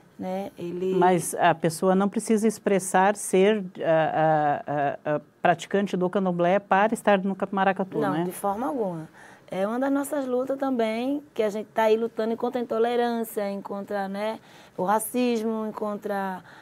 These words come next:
Speaker 1: é, a apropriação indevida, é sempre afirmando, né, e trazendo que o maracatu, ele é do nosso, é do povo de matriz africana.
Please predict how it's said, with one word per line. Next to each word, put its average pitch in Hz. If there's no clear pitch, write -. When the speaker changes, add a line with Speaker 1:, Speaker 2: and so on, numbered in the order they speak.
Speaker 1:
é, 185
a 208
apropriação 226
indevida, 202
é 220
sempre 262
afirmando, 277
né, 208
e 220
trazendo 240
que -
o 285
maracatu, 285
ele 233
é 233
do 240
nosso, 233
é 202
do 208
povo 220
de 233
matriz 226
africana. 185